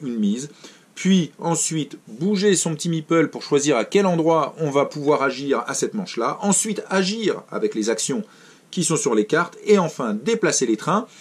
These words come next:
qui vont déclencher différentes choses qui nous seront bénéfiques en fonction justement des dites actions que l'on aura fait à ce tour ou au tour précédent. Voilà, enfin au tour au pluriel précédent. Voilà comment marche le jeu globalement,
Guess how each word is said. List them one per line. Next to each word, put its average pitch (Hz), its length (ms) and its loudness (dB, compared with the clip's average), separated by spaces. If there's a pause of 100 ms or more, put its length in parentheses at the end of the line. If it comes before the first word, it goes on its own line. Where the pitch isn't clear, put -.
(200)
qui 175 120 -2
vont 123 220 -2
déclencher 180 540 -2
différentes 131 460 -2
choses 139 260 0
qui 180 100 -4
nous 156 80 -2
seront 139 180 -6
bénéfiques 113 500 -2 (160)
en 226 120 2
fonction 156 480 -4
justement 139 540 -4 (300)
des 123 160 2
dites 139 320 -2
actions 185 240 -2
que 156 100 -6
l'on 123 140 -4
aura 113 120 -4
fait 123 240 -6 (300)
à 156 60 -2
ce - 160 -2
tour 120 340 -12 (100)
ou 113 120 -2
au - 20 -4
tour 151 220 -8
précédent. - 400 -8 (800)
Voilà, 175 500 2
enfin - 140 -8
au 92 140 -4
tour 123 220 -6
au 107 60 2
pluriel 127 400 0
précédent. - 380 -8 (160)
Voilà 160 460 2
comment 170 300 0
marche 156 240 -2
le 120 100 0
jeu 156 160 4
globalement, 139 600 4